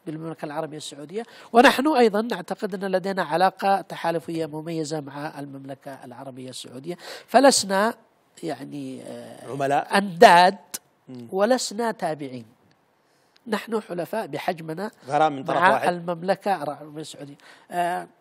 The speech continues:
Speaker 1: يعني قد يكون غرامنا أكثر بالمملكة.
Speaker 2: هو غرام منكم الاتجاه السعودي، يعني،
Speaker 1: قد
Speaker 2: من
Speaker 1: يكون
Speaker 2: طرف
Speaker 1: غرا-،
Speaker 2: واحد، يعني.
Speaker 1: قد يكون غرامنا أكثر بهم، ربما.
Speaker 2: يعني،
Speaker 1: ليس
Speaker 2: و-، و-، ولا بديل، ما بقى بديل؟ يعني، دائما الإصلاح يقول: "لا بديل عن السعودية".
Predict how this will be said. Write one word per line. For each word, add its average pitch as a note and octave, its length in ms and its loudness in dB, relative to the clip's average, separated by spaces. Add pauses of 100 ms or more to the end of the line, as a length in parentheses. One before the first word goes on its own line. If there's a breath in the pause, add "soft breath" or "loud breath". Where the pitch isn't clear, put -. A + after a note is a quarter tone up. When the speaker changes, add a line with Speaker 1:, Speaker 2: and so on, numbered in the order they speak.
(160)
Speaker 1:
يعني A#3 260 -2
قد B3 180 2
يكون B3 200 -6
غرامنا A#3 460 4
أكثر F#3+ 280 -4
بالمملكة. D#3+ 320 -10
Speaker 2:
هو G3+ 100 2
غرام F#3 260 8
منكم F3 300 -4
الاتجاه C3+ 440 -4
السعودي، C3 300 -8
يعني، - 160 -6
Speaker 1:
قد A3+ 160 2
Speaker 2:
من B3 60 2
Speaker 1:
يكون F3+ 160 2
Speaker 2:
طرف F#3 100 8
Speaker 1:
غرا-، A#3+ 60 8
Speaker 2:
واحد، A#2 260 6
يعني. - 140 -10 (120)
Speaker 1:
قد G#3 140 0
يكون G#3+ 320 -2
غرامنا G3+ 580 0
أكثر D#3+ 280 -4
بهم، C#3+ 220 -12 (220)
ربما. D#3 440 -8 (400)
Speaker 2:
يعني، D#3+ 120 -6
Speaker 1:
ليس C3 80 -8
Speaker 2:
و-، C#3+ 60 -2
و-، D#3+ 300 0
ولا F#3 180 4
بديل، E3+ 280 -4
ما D3+ 120 -2
بقى D#3+ 120 2
بديل؟ D#3 340 -4
يعني، A#2+ 240 -12 (120)
دائما D#3 320 -4
الإصلاح D3+ 520 -6
يقول: C#3 200 -6 (280 soft breath)
"لا C3+ 140 -4
بديل C#3 240 -2
عن B2 80 -8
السعودية". B2 400 -14